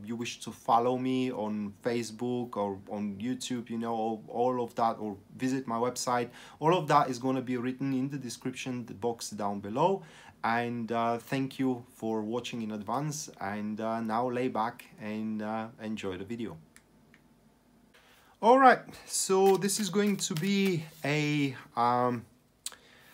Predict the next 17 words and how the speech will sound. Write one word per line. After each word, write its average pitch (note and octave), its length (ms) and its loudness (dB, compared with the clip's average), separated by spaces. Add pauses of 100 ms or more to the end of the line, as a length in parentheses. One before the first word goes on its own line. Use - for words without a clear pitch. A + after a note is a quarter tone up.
(280)
Cancer G3 420 4
Sun, A#3 320 2
Cancer D#3+ 460 2
Moon, F#3 440 2
and D3+ 240 2
as D#3 200 -2
well D3+ 180 4
Cancer D3+ 460 -2
Rising. D3 600 2 (160)
Weekly E3 260 -2
tarot D#3+ 320 2
reading D#3+ 400 0
November D3 400 0
twenty-fourth C#3+ 1120 -6 (180)
to, C3 360 0
uh, A#2+ 200 2
December B2+ 760 -2